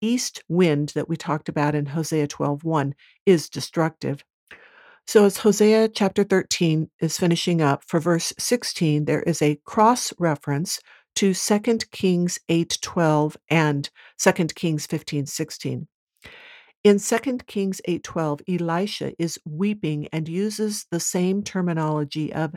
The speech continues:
"dash their little ones and rip open pregnant women." I have heard some say that this is war hyperbole, and it doesn't always mean that this specifically happened. And that may be so in some cases, but I would also argue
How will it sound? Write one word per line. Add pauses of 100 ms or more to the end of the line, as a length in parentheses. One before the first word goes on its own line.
(140)
"dash
their
little
ones
and
rip
open
pregnant
women." (800)
I
have
heard
some
say
that
this
is
war
hyperbole,
and
it
doesn't
always
mean
that
this
specifically
happened. (520)
And
that
may
be
so
in
some
cases, (420)
but
I
would
also
argue